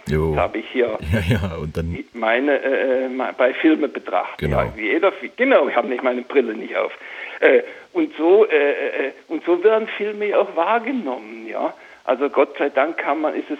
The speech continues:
Speaker 2: menschliche Gehirn, äh, fähig, da zu trennen, weil wenn manch einer würde sich wahrscheinlich, wenn er, äh, äh, wenn er Aliens, den Film Alien sieht und nicht trennen kann, also hätte das furchtbare Wirkung. Aber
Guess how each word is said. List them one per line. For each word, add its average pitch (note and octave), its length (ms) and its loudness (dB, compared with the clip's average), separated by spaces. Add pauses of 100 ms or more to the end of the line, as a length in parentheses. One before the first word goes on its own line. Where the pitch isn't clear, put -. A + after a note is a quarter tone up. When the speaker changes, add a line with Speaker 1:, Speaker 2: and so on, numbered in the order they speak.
Speaker 2:
menschliche D3 440 -2
Gehirn, D3 580 0
äh, A2+ 120 -2
fähig, D3+ 440 0
da C#3+ 380 4
zu C3+ 100 -8
trennen, D3+ 580 0
weil C3 240 0
wenn C3 420 -4
manch C#3 360 -4
einer C#3 320 -2
würde C3+ 340 0
sich C3+ 220 -10
wahrscheinlich, C3 500 -2
wenn C#3 140 -2
er, C#3 80 -2 (640)
äh, B2+ 80 4
äh, B2 580 2
wenn C3+ 140 0
er A#2+ 240 4 (520)
Aliens, D#3 720 4
den C#3+ 180 0
Film C3 220 -2
Alien D3+ 520 2
sieht D3 220 -4
und C#3 160 -6
nicht - 220 -6
trennen E3 340 2
kann, D3+ 360 0
also C3 260 2 (400)
hätte C#3+ 240 0
das C3+ 180 -6
furchtbare B2 640 0
Wirkung. D3 440 4 (260)
Aber B2+ 220 2